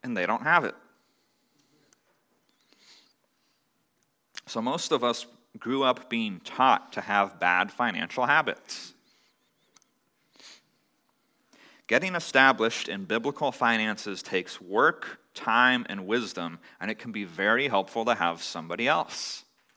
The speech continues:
'Cause sometimes you don't realize when your, uh, financial habits aren't that good. Sometimes you make poor spending decisions and you think that it's normal.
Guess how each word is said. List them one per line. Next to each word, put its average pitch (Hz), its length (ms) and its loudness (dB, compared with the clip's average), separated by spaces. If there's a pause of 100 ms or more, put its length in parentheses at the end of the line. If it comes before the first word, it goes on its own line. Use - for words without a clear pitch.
(1300)
'Cause - 160 -10
sometimes 156 500 0
you 147 40 -2
don't 151 180 0
realize 117 840 4 (640)
when 117 240 -4
your, 101 360 0 (220)
uh, 98 160 0
financial 107 600 0
habits 107 580 4
aren't 104 240 -4
that 110 240 0
good. 123 240 2 (1200)
Sometimes 123 600 0
you 113 60 -2
make 113 320 0 (240)
poor 139 280 4
spending 139 540 0
decisions 107 720 -4 (160)
and 101 140 -6
you 127 80 -2
think 101 320 -8
that - 100 -6
it's 135 180 -8
normal. 147 460 -4